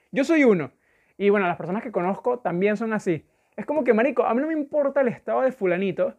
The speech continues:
pero yo con tal de quitar a la burbuja del coño esa que me aparece siempre, yo feliz.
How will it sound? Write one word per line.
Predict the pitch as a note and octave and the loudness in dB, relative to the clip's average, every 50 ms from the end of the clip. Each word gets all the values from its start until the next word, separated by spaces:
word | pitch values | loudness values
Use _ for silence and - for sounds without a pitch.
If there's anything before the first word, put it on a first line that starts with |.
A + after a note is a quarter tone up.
| _ _ _ _ _ _ _ | _ _ _ _ _ _ _
pero | - B3 A#3+ B3+ | 4 6 6 6
yo | A#3+ G#3 C#4 D4 | 4 2 -2 -4
con | C#4+ E4 D#4+ D#4 C#4+ | -4 -6 -6 -6 -4
tal | - C#4+ B3+ A3 G3 | 0 0 2 2 2
de | F#3 G3+ G3 | 0 -2 -4
quitar | A3 F3+ A3 A3 A#3+ | -6 -8 -6 -4 -4
a | C4+ | -2
la | D4 D4 | 0 0
burbuja | C#4 B3 G#3 F#3+ F#3+ F#3 G#3 G#3+ G#3 C#4+ C#4 | 2 2 2 2 0 2 0 0 0 0 0
del | B3+ G#3 F#3 E3 - | 2 4 2 2 0
coño | - A3 A3+ A#3+ B3 B3 B3+ C4 C4 | 0 0 2 2 2 -2 -2 -2 -2
esa | C4 C4 B3+ - C4+ | -4 -4 -4 -4 -4
que | C4+ B3 | -2 -2
me | G#3+ | -2
aparece | G3 E3+ F3+ F3 F3 F3+ A#3 A#3+ | -2 0 0 0 0 0 -2 -2
siempre, | - D#4+ C#4 A3 F#3 - D#3 D3+ D3 - | -2 -2 -2 -2 0 0 -2 -2 -2 -2
yo | F#3 F3+ F#3+ - | -2 0 0 0
feliz. | - A3 G3 D#3+ C3+ - | 2 0 0 0 0 -2